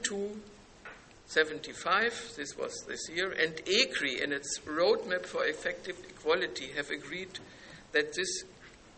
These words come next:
charter be revised. There is a clear willingness to go a step further and make a more effective,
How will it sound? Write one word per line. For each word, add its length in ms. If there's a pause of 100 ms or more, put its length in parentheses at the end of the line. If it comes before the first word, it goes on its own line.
(100)
charter 440
be 200
revised. 880 (680)
There 140
is 180
a 240
clear 400
willingness 560 (160)
to 100 (100)
go 220
a 80
step 320
further 600
and 200
make 320
a 60
more 380
effective, 640